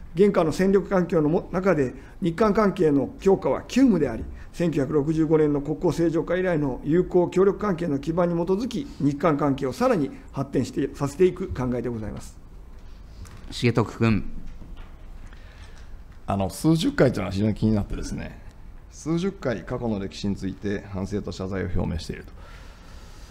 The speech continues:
Speaker 3: まあ、どう数えるのか、ちょっと分かりませんけれども、お、この、まあ、多分何度もというぐらいのことを数十回っていうふうに、まあ、ユン大統領の言葉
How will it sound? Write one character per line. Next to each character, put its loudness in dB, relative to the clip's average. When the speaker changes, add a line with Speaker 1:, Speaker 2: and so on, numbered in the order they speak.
Speaker 3:
ま 6
あ、 2
ど 10
う 2
数 8
え 10
る 0
の 6
か、 -2
ち -2
ょ 2
っ 2
と 0
分 2
か 4
り 8
ま 6
せ 4
ん 2
け -6
れ -8
ど -8
も、 -2
お、 -2
こ 6
の、 6
ま 8
あ、 0
多 6
分 4
何 8
度 8
も 4
と 2
い 8
う 8
ぐ 8
ら 8
い 4
の 2
こ -6
と 2
を 2
数 0
十 4
回 -2
っ -4
て -2
い 4
う 4
ふ 4
う 2
に、 -4
ま 4
あ、 -6
ユ 6
ン 6
大 2
統 2
領 4
の 4
言 0
葉 -2